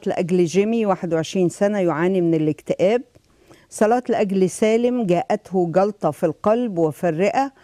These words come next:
وهو في المستشفى في حالة حرجة. أم تطلب صلاة لأجل أولادها أن يختبروا خلاص المسيح ويكرمون اسمه، وتطلب شفاءات لأولادها الثلاثة، الشفاء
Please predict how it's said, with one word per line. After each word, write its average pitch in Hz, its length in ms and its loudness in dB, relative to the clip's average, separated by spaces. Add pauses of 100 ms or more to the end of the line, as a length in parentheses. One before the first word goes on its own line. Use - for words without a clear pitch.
(260)
وهو 208 320 2
في - 100 -10
المستشفى 185 760 0
في 175 180 -4
حالة 180 300 0
حرجة. 156 500 -4 (1600)
أم 226 220 4
تطلب 202 420 -2
صلاة 190 460 0
لأجل 170 300 -2
أولادها 180 600 0
أن 180 100 2
يختبروا 160 500 -2
خلاص 175 420 -2
المسيح 170 560 0 (360)
ويكرمون 170 600 0 (100)
اسمه، 135 400 -4 (760)
وتطلب 240 540 0
شفاءات 196 760 -2
لأولادها 175 680 0
الثلاثة، 185 580 0
الشفاء 220 960 0